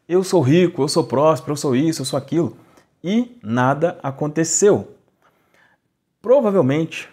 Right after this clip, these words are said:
se você tentou fazer isso e nada aconteceu, é por causa dos bloqueios internos sobre dinheiro. E aqui eu vou mencionar pra você quais são os quatro principais. Depois disso, vou te explicar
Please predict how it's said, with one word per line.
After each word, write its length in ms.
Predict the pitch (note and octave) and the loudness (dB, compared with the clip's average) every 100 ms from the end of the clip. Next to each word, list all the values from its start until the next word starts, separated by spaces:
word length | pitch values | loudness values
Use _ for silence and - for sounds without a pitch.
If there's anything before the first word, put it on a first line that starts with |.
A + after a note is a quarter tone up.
| _ _ | _ _
se 400 | - - D3 C3+ | -18 -10 -4 -2
você 360 | G2+ A2+ - B2+ | -2 -4 -2 -2
tentou 340 | C#3 A#2 E3 | -2 -2 -2
fazer 220 | F3+ D#3 | -2 -2
isso 200 | B2+ B2 | -2 -2
e 40 | B2 | -4
nada 160 | B2 | -4
aconteceu, 600 | A2+ A2+ G#2+ - D3 - _ | -4 -6 -6 -4 -4 -6 _
é 280 | A#2+ C3+ F3 - _ _ | -2 -2 -4 -16 _ _
por 220 | C3 - | -16 -14
causa 460 | - G#2 A#2 C3 D3+ _ _ | -6 -4 -4 -4 -10 _ _
dos 180 | A2+ A2+ | -14 -10
bloqueios 920 | G#2+ A#2 G#2+ - C3 D#3+ F3 - - _ _ _ _ _ | -4 -4 -4 -4 -2 -2 -6 -10 -16 _ _ _ _ _
internos 800 | C#3 E3 - G#2+ A#2 D3+ - - _ | -16 -12 -6 -4 -4 -8 -10 -20 _
sobre 220 | A2 G#2+ | -10 -8
dinheiro. 420 | A2+ D3+ F3+ G2 - _ _ | -8 -4 -4 -4 -10 _ _
E 60 | G3+ | -16
aqui 180 | F#3+ C#3 | -8 -6
eu 40 | |
vou 100 | C#3 | -6
mencionar 340 | C#3+ C3+ B2+ B2 | -6 -6 -6 -6
pra 80 | |
você 320 | B2+ B2 - A2+ | -6 -8 -8 -8
quais 220 | A#2 A#2 | -8 -6
são 260 | - G2+ A2+ _ _ _ _ _ - | -6 -8 -10 _ _ _ _ _ -20
os 120 | A#2+ | -14
quatro 280 | - G2+ - | -8 -8 -10
principais. 600 | G3+ - - D#2 - _ _ _ _ _ _ _ _ _ _ _ _ _ _ _ _ _ | -16 -16 -18 -20 -20 _ _ _ _ _ _ _ _ _ _ _ _ _ _ _ _ _
Depois 460 | C3 D#3+ - G#3+ E3 | 0 0 2 2 2
disso, 420 | A#2+ C3+ - - | 0 -2 -4 -8
vou 160 | A2 D3 | -4 -4
te 120 | D3+ | -4
explicar 560 | - E3+ D#3+ B2+ C3 | -8 -8 -4 -4 -4